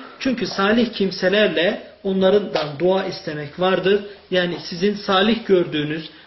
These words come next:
takvalı gördüğünüz bir kimseden dua istemeniz dinde meşru olan bir şeydir. Tabi hayatta olan. Ee, nedir?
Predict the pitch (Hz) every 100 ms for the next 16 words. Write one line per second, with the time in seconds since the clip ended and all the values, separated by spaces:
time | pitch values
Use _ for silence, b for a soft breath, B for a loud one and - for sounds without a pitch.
0 | B 190 190 220 220 262 196 190 165 160
1 | 165 - 220 - 185 165 160 147 151 156
2 | 196 208 175 - 170 156 185 254 - B
3 | B - 190 190 220 247 247 175 190 -
4 | 233 262 208 196 214 190 147 135 147 135
5 | 135 - 180 196 175 170 170 190 160 123
6 | 107 - - - _ _ _ _ B B
7 | B - 156 147 139 135 131 127 - -
8 | - - 196 190 220